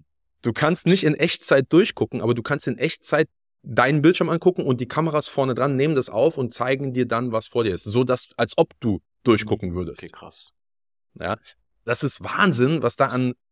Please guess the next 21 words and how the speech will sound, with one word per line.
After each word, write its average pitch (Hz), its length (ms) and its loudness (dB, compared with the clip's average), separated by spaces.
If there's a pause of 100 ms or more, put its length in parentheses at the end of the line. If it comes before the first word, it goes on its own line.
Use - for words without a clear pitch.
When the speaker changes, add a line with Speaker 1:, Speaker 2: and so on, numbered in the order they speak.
(120)
Speaker 1:
Computer 139 360 0
drin 107 160 2
ist. 131 100 -4
Und 120 120 0
ich 120 100 0
hab 143 100 2 (360)
von, 127 380 -6 (540)
von 120 240 -4
Speaker 2:
Das 80 140 -4
Teil 98 220 0
ist 98 80 -2
auch 98 100 -4
scheiße 98 320 -6
teuer. 143 260 -12 (420)
Speaker 1:
Das 110 200 0
kostet, - 240 0
aktuell 131 300 0
kostet's - 360 -4
knapp - 220 -6
viertausend 131 460 -2
Euro. 147 340 -4